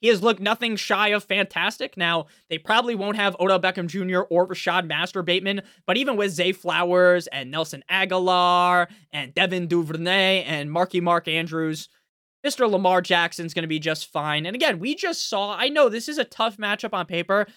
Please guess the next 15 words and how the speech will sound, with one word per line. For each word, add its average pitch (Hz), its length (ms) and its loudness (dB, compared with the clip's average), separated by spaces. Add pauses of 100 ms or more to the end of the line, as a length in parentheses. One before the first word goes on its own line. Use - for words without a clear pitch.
(160)
but 208 160 4
we 320 140 2
just 370 280 0
saw 254 260 2
Stroud 240 840 0 (380)
take 311 180 -2
him 247 140 -2
out 240 240 -4
back, 233 420 -6
right? 240 180 -2
We 233 120 -8
saw 277 260 -2
Stroud 254 580 0 (200)
murder 311 480 4
him - 100 -12